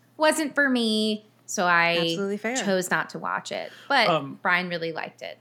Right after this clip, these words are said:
Speaker 3: I
Speaker 1: since it
Speaker 3: did.
Speaker 1: made his list. <laughs>
Speaker 3: Um, I will never watch it again. Uh, I
Speaker 2: Mm.
Speaker 3: l-, spoiler alert, I have a butt clencher category, uh, later on.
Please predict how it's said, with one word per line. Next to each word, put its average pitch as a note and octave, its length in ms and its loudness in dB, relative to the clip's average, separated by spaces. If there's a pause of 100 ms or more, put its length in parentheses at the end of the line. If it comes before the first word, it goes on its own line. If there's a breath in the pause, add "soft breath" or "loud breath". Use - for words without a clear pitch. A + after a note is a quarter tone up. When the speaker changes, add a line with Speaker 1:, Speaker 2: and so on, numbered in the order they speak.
(100)
Speaker 3:
I G#3 120 2
Speaker 1:
since F3 120 0
it - 40 6
Speaker 3:
did. A3 200 2
Speaker 1:
made A#3 120 -2
his D#3+ 140 -12
list. - 420 -8
<laughs> - 40 -8
Speaker 3:
Um, E3 280 2
I E3 100 4
will F3 120 2
never E3+ 320 2
watch F3+ 240 0
it F3+ 60 -4
again. E3 540 0 (440 soft breath)
Uh, C3+ 60 -2 (400)
I D3 160 2 (140)
Speaker 2:
Mm. F3 200 -8
Speaker 3:
l-, D#3+ 140 -10 (160)
spoiler C4+ 640 2
alert, D3+ 340 0
I E3 160 2
have F3 320 0
a D#3 380 0 (220)
butt F#3 280 0
clencher C3+ 680 -2
category, A#2 880 -2
uh, A2+ 260 -4
later A2+ 360 -6
on. C3 340 -2